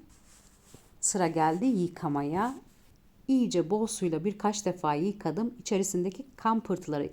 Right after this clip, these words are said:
iyice gitti. Sonra suyu süzülsün diye kenara aldım. Diğer malzemeleri doğruyorum. Orta boy bir tane soğan kullandım. Aynı ciğeri doğradığım gibi küçük küçük doğradım. Yarım demet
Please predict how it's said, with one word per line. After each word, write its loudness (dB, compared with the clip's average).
iyice -2
gitti. -2
Sonra 0
suyu 0
süzülsün 0
diye 2
kenara -2
aldım. 0
Diğer 2
malzemeleri 0
doğruyorum. -2
Orta 4
boy 6
bir 2
tane 2
soğan 0
kullandım. 0
Aynı 2
ciğeri 4
doğradığım 4
gibi 2
küçük -8
küçük -2
doğradım. 2
Yarım 6
demet 0